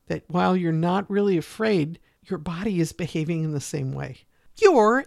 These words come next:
excited. That's what you need to concentrate on. Your attitude is what makes the difference.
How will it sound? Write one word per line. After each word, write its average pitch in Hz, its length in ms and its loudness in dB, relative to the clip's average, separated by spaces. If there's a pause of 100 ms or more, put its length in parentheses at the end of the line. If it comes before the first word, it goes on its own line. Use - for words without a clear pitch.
excited. 320 1000 -2 (340)
That's 196 340 -2
what 196 200 -6
you 185 60 -2
need 165 240 -4
to 180 60 -8
concentrate 151 760 -8
on. 127 220 -10 (380)
Your 175 220 -6
attitude 233 540 -4
is 202 180 -6
what 170 180 -8
makes 165 280 -6
the 165 80 -8
difference. 143 640 -10